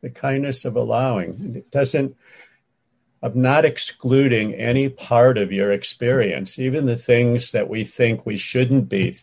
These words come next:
thinking, or the things that we want to think and we're not able to think or feel or be. You see?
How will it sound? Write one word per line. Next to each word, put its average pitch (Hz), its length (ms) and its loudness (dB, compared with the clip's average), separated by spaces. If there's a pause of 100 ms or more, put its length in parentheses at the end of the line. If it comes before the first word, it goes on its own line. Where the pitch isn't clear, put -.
(140)
thinking, 92 540 -6
or 98 140 0
the 98 140 -4
things 120 360 -2
that - 160 -2
we 104 160 -2
want 113 340 -2
to 113 80 2
think 95 360 -8
and 92 160 -4
we're 90 240 0
not 107 280 0
able 120 460 -2
to 101 200 -10
think 87 440 -6
or 90 380 0 (320)
feel 107 420 0
or 95 600 0 (300)
be. 92 400 -2 (1300)
You 139 80 -16
see? 147 420 -12